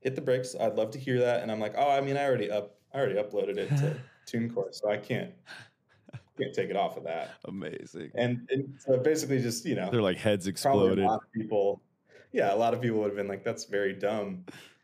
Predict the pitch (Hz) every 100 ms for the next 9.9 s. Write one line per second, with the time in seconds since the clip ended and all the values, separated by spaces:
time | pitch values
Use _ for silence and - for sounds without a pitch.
0 | _ _ _ - 101 101 95 92 101 107
1 | 98 - - 95 92 92 - - _ -
2 | - 113 101 - _ _ _ _ - 117
3 | 113 110 107 - 104 95 101 92 92 -
4 | - 104 92 - 101 98 90 - 98 95
5 | 92 104 92 92 92 92 92 92 90 90
6 | 92 90 85 - _ _ - - 101 -
7 | - - _ - - 101 95 92 - 95
8 | 95 101 104 104 - - _ _ _ _
9 | - 185 180 - - 180 87 -